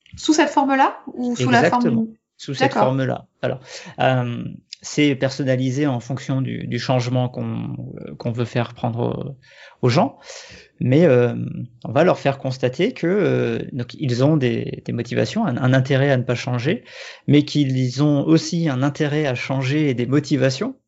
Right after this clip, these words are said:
Speaker 2: à changer malgré tout, qu'on, qu'on peut aller chercher, euh, dans leurs valeurs, dans la, la personne qu'ils pensent être ou qu'ils veulent être, des motivations qui s-, peuvent parfois être suffisantes pour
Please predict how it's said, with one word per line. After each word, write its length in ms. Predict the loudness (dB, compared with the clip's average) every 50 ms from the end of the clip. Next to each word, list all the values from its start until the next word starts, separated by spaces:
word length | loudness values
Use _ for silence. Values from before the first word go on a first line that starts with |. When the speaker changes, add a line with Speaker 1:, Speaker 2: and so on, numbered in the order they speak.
| _ _ _ -20 -20 _ _ _ -4
Speaker 2:
à 80 | -4
changer 420 | -2 0 -2 -2 0 0 0 -2 0
malgré 300 | -2 -2 -2 -2 -2 -6
tout, 140 | -6 -8 -6
qu'on, 160 | -6 -6 -4
qu'on 180 | -2 -2 -4 0
peut 300 | 2 2 2 4 4 2
aller 160 | 2 2 0
chercher, 480 | 0 -2 -2 -2 -2 -4 -4 -4 -6 -6 -12 -20 -20 -20 -20 -20 -20 -20 -12 _ -2
euh, 180 | -2 -2 -2 -4 -6
dans 180 | -4 -2 -2 0
leurs 180 | 0 0 2
valeurs, 500 | 2 2 4 4 4 4 2 2 0 -4
dans 340 | -6 -6 -4 -4 -4 -4 -6
la, 360 | -6 -6 -6 -6 -8 -10 -12 -12 -8
la 120 | -8 -4
personne 480 | -2 -2 -2 0 2 2 4 4 4 0
qu'ils 320 | -2 -4 -4 -4 -4 -4
pensent 360 | -4 -2 -2 -2 -4 -8 -10 -4
être 300 | -2 -2 -2 -2 -4 -10
ou 60 | -14
qu'ils 280 | -14 -8 -8 -8 -6 -6
veulent 300 | -6 -2 -2 -2 -2 -2
être, 400 | -2 -2 -2 -2 -2 -6 -18 _ _ _ -20 -20 -20 -20 _ _
des 100 | -2 0
motivations 600 | 0 0 2 0 2 4 4 2 2 0 -4 -4 -4
qui 140 | -4 -6
s-, 240 | -6 -6 -6 -12 -10 _
peuvent 380 | 4 4 4 4 0 -6 -6 -6
parfois 360 | -8 -8 -8 -4 -4 -2 -2
être 80 | -4
suffisantes 760 | -4 -8 -8 -8 -4 -4 -2 -2 0 0 -2 -4 -6 -14 -20 _ _ _
pour 360 | 2 4 4 4 2 -2